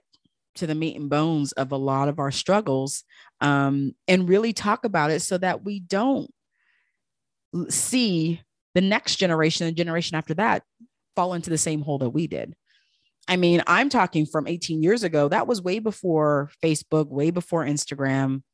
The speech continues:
way before YouTube, maybe not YouTube, but I didn't use YouTube at that point. Um, so, you know, you have some folks that have been in the game for a long time, and we've seen it change from what it used to be to what it is now.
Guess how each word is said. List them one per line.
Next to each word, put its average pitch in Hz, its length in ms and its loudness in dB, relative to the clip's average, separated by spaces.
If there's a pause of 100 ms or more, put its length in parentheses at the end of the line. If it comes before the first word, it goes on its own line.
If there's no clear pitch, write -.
(160)
way 127 200 4
before 165 400 2
YouTube, 139 380 -2
maybe 160 300 0
not 143 260 -4
YouTube, 135 420 -2
but 135 100 -2
I 127 120 0
didn't 143 180 0
use 139 240 -2
YouTube 131 320 -4
at 127 140 -6
that 113 200 -4
point. 139 340 0 (500)
Um, 143 540 4 (640)
so, 190 460 6 (140)
you 220 120 6
know, 180 180 6
you 180 200 4
have 180 280 6 (240)
some 240 420 0
folks 185 280 -4
that 160 80 -4
have 160 120 -2
been 165 100 -2
in 160 100 -4
the 156 60 -6
game 156 280 -2
for 160 160 -4
a 147 60 0
long 147 260 -4
time, 208 440 0
and 151 100 0
we've 160 180 0
seen 269 320 0
it - 160 -2
change 208 580 -4
from 160 540 2 (300)
what 170 140 6
it 147 140 4
used 170 280 -2
to - 60 -2
be 147 200 0
to 143 80 -2
what 151 180 -4
it 143 80 -4
is 135 200 -4
now. 196 480 -2